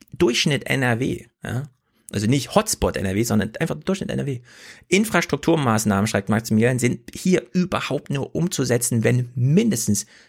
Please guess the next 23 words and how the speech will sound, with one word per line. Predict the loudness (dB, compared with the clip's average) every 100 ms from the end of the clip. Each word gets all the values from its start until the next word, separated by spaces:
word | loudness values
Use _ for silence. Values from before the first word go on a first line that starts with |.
| _
neunzig | 2 4 4 2 -2 -2 0 0
Prozent | -2 0 2 2
der | 0
Kosten | 0 -2 -2 -2
vom | 0
Staat | 0 0 0
übernommen | -2 -2 -2
werden." | -2 -2 0
Und |
hier | 0
geht's | 0 -2
um | 0 -2 -2 -2
alle | 0 2
Infrastrukturprojekte. | 0 -2 -4 -8 -6 -4 -2 -4 -4 -8 -10 _ -20 _
Hier | -2
geht's | 0
um | 0 0
den | 0
Kiosk, | 2 2 2 0
hier | -4
geht's | -4
um | -4 -2
den | -2